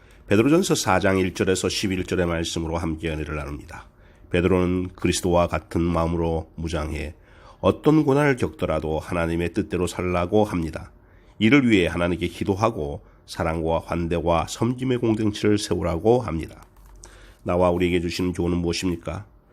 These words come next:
자기 욕심을 채우려고 죄와 방종에 빠져 살던 삶은 지나간 때로 충분합니다. 죄와 연관된 삶이 남아있다면 지금 당장 끊어야 하고,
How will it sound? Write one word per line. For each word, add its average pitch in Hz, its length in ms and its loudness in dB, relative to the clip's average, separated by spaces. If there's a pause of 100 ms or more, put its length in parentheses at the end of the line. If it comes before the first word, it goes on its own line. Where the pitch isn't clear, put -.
(340)
자기 90 320 2
욕심을 156 460 2
채우려고 80 720 0
죄와 82 440 2
방종에 82 520 -4
빠져 82 320 -4
살던 78 380 -6
삶은 78 380 -8 (500)
지나간 87 560 0
때로 131 240 0
충분합니다. 90 880 0 (380)
죄와 80 480 2
연관된 82 600 0
삶이 82 380 -4
남아있다면 82 800 -2 (100)
지금 107 260 4
당장 104 360 2
끊어야 101 340 2
하고, 76 340 -8